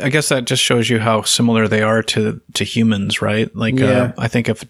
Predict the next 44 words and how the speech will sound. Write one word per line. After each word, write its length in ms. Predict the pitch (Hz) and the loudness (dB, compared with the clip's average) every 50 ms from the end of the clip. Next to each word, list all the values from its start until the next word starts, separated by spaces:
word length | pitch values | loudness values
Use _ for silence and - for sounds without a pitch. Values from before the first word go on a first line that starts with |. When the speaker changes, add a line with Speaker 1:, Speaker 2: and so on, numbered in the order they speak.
| _ _ | _ _
Speaker 1:
if 180 | - - - - | -6 -4 0 0
it 40 | 127 | 0
had 60 | 120 | 2
been 140 | 123 131 131 | 2 2 2
the 100 | 131 127 | 4 4
other 160 | 123 127 131 | 4 4 4
way 160 | 123 127 123 | 4 4 4
around, 580 | 120 113 107 107 107 110 113 117 117 113 113 107 | 4 2 2 2 2 2 2 2 4 2 2 2
I 120 | 107 104 | 2 0
th-, 180 | 104 - - - | -2 -4 -6 -6
don't 200 | 127 117 104 95 | -4 -2 -2 -2
think 220 | - 120 110 104 - | 0 -2 -2 -2 0
dogs 440 | - 107 107 107 110 110 110 110 110 | 2 2 4 4 2 2 0 -2 -2
would 100 | 107 107 | -2 0
have 240 | 104 101 101 - | 0 -2 -4 -4
been 340 | - 110 104 104 104 107 104 - | -2 0 0 0 0 -2 -2 -2
sh-, 260 | - - - 117 113 113 | -2 0 2 2 0 2
going 280 | - 113 110 110 110 | 2 2 2 4 2
after 280 | 110 110 110 - - 110 | 2 0 0 -2 -2 0
monkeys 540 | 104 104 104 107 107 - - 113 110 110 107 | 0 0 0 -2 -2 0 0 2 2 2 0
and 140 | 107 104 101 | 0 0 0
doing 280 | 107 107 107 104 104 | 2 0 0 0 0
this. 260 | 107 107 107 104 - 113 | 0 0 -2 -2 -2 -2
It's, 240 | 107 - - - | -2 -2 -2 0
uh, 180 | 113 107 104 101 - - - - - - - - - | 2 2 2 0 -2 -6 -16 -16 -16 -18 -16 -6 -2
just 200 | - 117 - - | -2 -2 -2 -2
because 240 | - 120 120 117 123 | -2 0 2 2 2
of 60 | 120 | 2
Speaker 2:
Yeah. 60 | 107 107 | 2 0
Speaker 1:
that 40 | 104 | 0
higher 360 | - - 117 117 113 113 110 | -2 0 0 2 2 2 0
level 360 | 110 110 110 110 107 110 107 | 0 0 0 0 2 2 2
of 100 | 110 104 | 2 2
intelligence. 880 | 104 104 98 - - 113 113 113 113 107 110 107 101 101 110 - - - - - - - - - - - _ | 0 -2 -2 -2 -2 -2 0 0 0 0 0 0 0 0 0 -2 -4 -6 -8 -12 -20 -20 -20 -20 -20 -12 _
But, 360 | - 117 107 - - - - | -4 -2 -2 -2 -4 -4 -2
um, 360 | 113 110 110 107 104 101 104 107 _ _ _ _ - | 0 0 0 0 0 -2 -4 -6 _ _ _ _ -6
yeah, 180 | - - 117 113 | -2 0 0 0
don't 200 | 107 127 139 139 | 0 -2 -2 0
mess 240 | 160 156 160 - - | 0 0 0 0 0
with 240 | 160 147 - - - - - - _ _ - | -2 -2 -2 -6 -18 -20 -20 -20 _ _ -4
any 220 | 127 139 156 151 | 0 0 2 2
wild 340 | 135 123 117 117 117 113 107 | 2 2 2 2 0 0 0
animals, 400 | 113 110 110 107 110 107 104 104 | 0 2 0 0 0 -2 -4 -4
babies. 580 | - - 113 110 110 104 117 117 117 - - | -4 -2 -2 0 0 0 0 -2 0 -2 -2